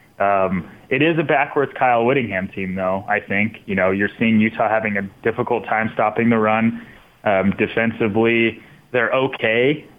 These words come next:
They're not, you know, what we've expected them to be historically.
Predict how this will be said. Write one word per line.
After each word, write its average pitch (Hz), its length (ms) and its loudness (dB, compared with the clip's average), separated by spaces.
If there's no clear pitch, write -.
They're 107 160 2
not, 110 520 0
you 117 120 0
know, 107 240 2
what 107 200 0
we've 110 220 2
expected 107 640 -2
them 107 220 0
to 107 100 -4
be 110 200 2
historically. 117 880 0